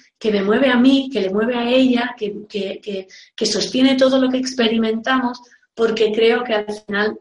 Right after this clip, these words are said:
nosotros solo somos marionetas. Entonces me entrego y digo, "Oye, ocúpate tú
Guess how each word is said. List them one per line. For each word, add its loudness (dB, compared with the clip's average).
nosotros -4
solo -10
somos -6
marionetas. 0
Entonces -4
me 0
entrego 0
y 0
digo, 2
"Oye, -2
ocúpate -6
tú 0